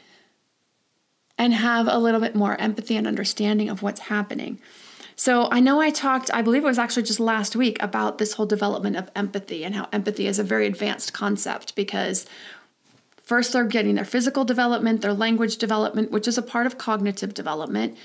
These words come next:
So as their cognitive skills expand, as their abilities to have more logical reasoning skills come on board, these things all just come on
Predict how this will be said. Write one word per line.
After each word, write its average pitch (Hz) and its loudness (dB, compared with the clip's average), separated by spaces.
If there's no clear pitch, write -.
So - -2
as 233 0
their 240 0
cognitive 233 -2
skills 233 2
expand, 247 0
as 214 -2
their 226 0
abilities 214 2
to 254 2
have 247 0
more 233 2
logical 214 0
reasoning 220 2
skills 254 -2
come 254 2
on 254 4
board, 254 2
these 262 -2
things 285 0
all 233 4
just 214 -2
come 208 0
on 202 0